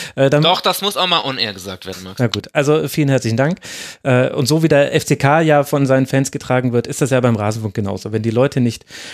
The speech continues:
Speaker 1: spenden würden, freiwillig, dann gäbe es das Ding hier auch gar nicht mehr. Und das kann man genau in dieser Konsequenz auch so behaupten, ohne dass es eine Lüge wäre.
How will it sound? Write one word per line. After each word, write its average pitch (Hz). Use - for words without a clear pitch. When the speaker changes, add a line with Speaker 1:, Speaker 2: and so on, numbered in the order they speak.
Speaker 1:
spenden 185
würden, 165
freiwillig, 135
dann 127
gäbe 123
es -
das 120
Ding 127
hier 110
auch -
gar 101
nicht 92
mehr. 110
Und 127
das 110
kann 117
man 104
genau 117
in 127
dieser 117
Konsequenz 117
auch 117
so -
behaupten, 107
ohne 110
dass 98
es -
eine 110
Lüge 110
wäre. -